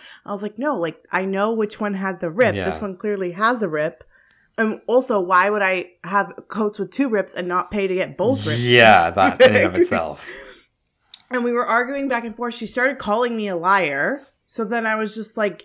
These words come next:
Speaker 1: "Get your manager to call me <laughs> tomorrow."
Speaker 2: Oof.
Speaker 1: Manager calls me the next day.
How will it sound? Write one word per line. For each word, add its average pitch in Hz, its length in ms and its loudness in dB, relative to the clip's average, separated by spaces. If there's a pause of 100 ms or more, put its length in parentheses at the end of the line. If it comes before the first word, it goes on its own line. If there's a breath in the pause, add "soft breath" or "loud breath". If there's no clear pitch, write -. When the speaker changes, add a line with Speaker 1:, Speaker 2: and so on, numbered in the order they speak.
Speaker 1:
"Get 220 180 -2
your 233 140 -2
manager 190 400 -4
to 202 100 -8
call 196 260 -2
me 185 220 -2
<laughs> 190 120 -4
tomorrow." 151 760 -2
Speaker 2:
Oof. 98 80 -10 (520 loud breath)
Speaker 1:
Manager 247 400 -4
calls 233 240 -2
me 220 120 -4
the 208 80 -4
next 180 260 -8
day. 160 240 -6